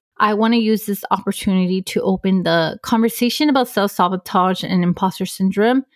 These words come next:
and how we can work towards overcoming it. Porque sí se puede. I have accomplished a lot in my life, but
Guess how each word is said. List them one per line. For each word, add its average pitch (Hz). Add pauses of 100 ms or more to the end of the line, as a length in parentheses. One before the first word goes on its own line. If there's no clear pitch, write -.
and 240
how 226
we 285
can 233
work 185
towards 190
overcoming 165
it. - (180)
Porque -
sí 220
se 294
puede. - (200)
I 285
have 208
accomplished 196
a 185
lot 185
in 185
my 175
life, 180 (120)
but 180